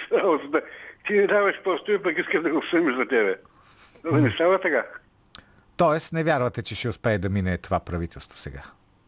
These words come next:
Speaker 1: Че няма, как ще вярвам, такова, такова, няма да стане.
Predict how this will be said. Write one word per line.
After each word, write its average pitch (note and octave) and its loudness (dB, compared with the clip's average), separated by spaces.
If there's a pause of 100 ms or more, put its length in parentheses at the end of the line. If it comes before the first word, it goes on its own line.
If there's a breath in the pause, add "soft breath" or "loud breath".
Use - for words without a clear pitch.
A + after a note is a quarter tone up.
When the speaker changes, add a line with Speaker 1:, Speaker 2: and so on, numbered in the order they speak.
(160)
Speaker 1:
Че G#2 -12
няма, G3 0
как D3+ 0
ще F3 -6
вярвам, D#3 0
такова, A#2 -6
такова, B2+ -4
няма C3 0
да D3+ 2
стане. F#3 0